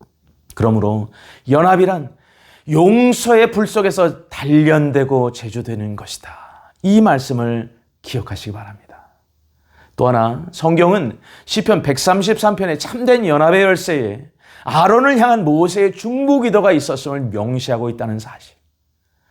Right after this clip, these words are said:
사랑하는 여러분, 여러분에게 이 중보기도의 영과 기름 부으심이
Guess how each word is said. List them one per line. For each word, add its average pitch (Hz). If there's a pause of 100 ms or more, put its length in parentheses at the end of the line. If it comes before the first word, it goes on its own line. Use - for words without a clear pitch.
(200)
사랑하는 110
여러분, 107
여러분에게 139 (300)
이 220
중보기도의 214
영과 143
기름 160
부으심이 156